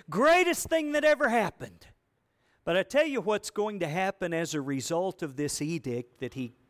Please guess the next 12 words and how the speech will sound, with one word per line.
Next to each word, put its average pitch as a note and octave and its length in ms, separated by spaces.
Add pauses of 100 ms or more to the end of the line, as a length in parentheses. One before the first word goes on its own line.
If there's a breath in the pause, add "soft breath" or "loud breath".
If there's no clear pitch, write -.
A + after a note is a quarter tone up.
(280)
gives, B2+ 540 (420 loud breath)
and E3 160
that A#3 180
is G#3 260
there's F3 260
going F#3+ 360
to E3+ 140
be D#3+ 540
a C3+ 100
combining C3 1120 (760 soft breath)
of D3+ 200
church - 640